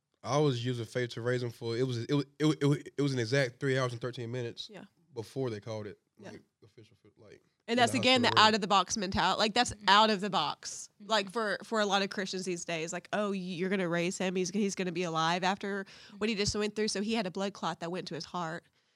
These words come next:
Speaker 2: and caused a heart attack. And I can't remember if they called it on the ambulance or if they called it once we got to the hospital. But,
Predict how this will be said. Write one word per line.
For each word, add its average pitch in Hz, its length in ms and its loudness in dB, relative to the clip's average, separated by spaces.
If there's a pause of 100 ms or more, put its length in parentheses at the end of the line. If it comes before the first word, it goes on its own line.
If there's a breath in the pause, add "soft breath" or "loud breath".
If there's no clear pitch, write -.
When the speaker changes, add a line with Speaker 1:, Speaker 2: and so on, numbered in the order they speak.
(320)
Speaker 2:
and 190 160 -2
caused 175 280 2
a 170 40 -2
heart 170 220 0
attack. - 500 -8 (480)
And 202 100 0
I 190 60 0
can't 220 180 -4
remember 214 180 -2
if 202 80 -8
they 208 80 -6
called 202 240 -6
it 208 60 -4
on 185 120 -6
the 185 120 -6
ambulance 208 340 -4
or 208 40 -8
if 180 60 -12
they 180 80 -10
called 175 200 -10
it - 60 -10
once 175 160 -10
we 185 60 -8
got 165 100 -8
to - 40 -14
the 160 80 -12
hospital. - 540 -10
But, 180 320 -4